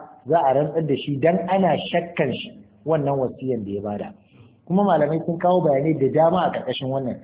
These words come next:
cewa wani dalili zai sa a yi shakka. Ko kun fahimta? Daga cikin abubuwan da malamai suka kawo suka ce shi ne, sanin da aka yi wa shi wannan marigayin ko wannan mamacin,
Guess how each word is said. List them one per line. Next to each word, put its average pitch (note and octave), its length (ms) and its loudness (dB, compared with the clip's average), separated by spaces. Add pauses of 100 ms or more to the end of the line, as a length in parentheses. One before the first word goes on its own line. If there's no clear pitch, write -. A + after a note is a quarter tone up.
(260)
cewa E3+ 240 6
wani E3+ 320 4
dalili F#3+ 640 6
zai F3 200 6
sa D#3+ 180 2
a A#2+ 40 0
yi A#2+ 160 0
shakka. - 320 -6 (1400)
Ko D#3+ 100 4
kun F#3+ 140 2
fahimta? F#3+ 720 2 (1040)
Daga D3+ 180 2
cikin G3+ 160 0
abubuwan G#3+ 280 6
da E3+ 80 4
malamai D#3 320 4
suka F3+ 160 -4
kawo E3 180 2
suka D#3+ 280 -2
ce D3+ 160 -2
shi D#3 220 -4
ne, C#3+ 200 -2 (640)
sanin A#3 560 4
da D#3+ 100 4
aka G#3 260 -2
yi F#3+ 100 8
wa F#3 160 8
shi - 180 -2
wannan D#3+ 380 4
marigayin C#3+ 560 2
ko E3+ 160 2
wannan D3 240 2
mamacin, C#3+ 440 0